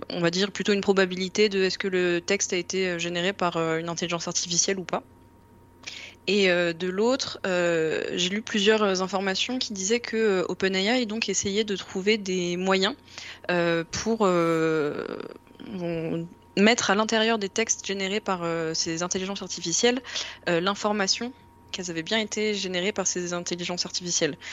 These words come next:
Parce que pour l'instant, quand on, quand on joue avec chat G P T ou avec les autres modèles qui permettent de générer du texte, bah, on lui dit deux, trois trucs, il nous génère des, des jolis pavés qui, euh,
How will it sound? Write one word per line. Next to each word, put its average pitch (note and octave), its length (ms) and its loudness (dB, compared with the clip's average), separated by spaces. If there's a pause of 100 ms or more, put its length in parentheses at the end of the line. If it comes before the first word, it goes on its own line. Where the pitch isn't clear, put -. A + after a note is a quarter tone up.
(180)
Parce F#3 140 2
que - 140 -2
pour F3 220 -2
l'instant, A#3 380 0
quand F#3+ 240 -8
on, E3 640 -10 (200)
quand E3+ 200 -2
on F3+ 40 2
joue G3+ 120 4
avec F#3 180 4
chat E3+ 100 -2
G E3 60 -2
P E3 140 0
T A3 160 4
ou G#3 60 2
avec E3+ 200 -2
les E3+ 140 -2
autres F3 120 -4
modèles F#3+ 280 2
qui - 100 -6
permettent F3+ 260 -4
de E3+ 60 -6
générer E3 320 -4
du D3+ 140 -8
texte, - 340 0 (340)
bah, E3 120 0
on E3+ 160 -2
lui E3 340 -6
dit F#3+ 300 2
deux, E3+ 100 4
trois E3+ 160 0
trucs, A#3 300 -2
il F#3+ 80 -2
nous F3 80 -2
génère F3+ 320 0
des, E3 420 -2 (120)
des E3+ 100 -2
jolis G3 260 -2
pavés G3 320 2
qui, - 420 -4
euh, E3 300 -2